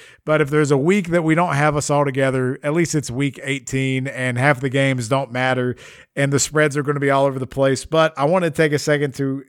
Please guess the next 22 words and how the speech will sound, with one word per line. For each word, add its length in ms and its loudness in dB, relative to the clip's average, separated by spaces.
let 260 -2
everyone 380 -2
know 380 0
that 280 2
because 500 2
of 140 -6
our 220 4
consistency 1000 -4
and, 320 0
and 280 -4
excellence, 720 -2
we 160 -2
are 100 0
now, 540 2
uh, 420 0
gonna 260 -2
be 180 0
official 460 2
on 240 0
Pick 300 2
Watch. 480 0
So, 420 0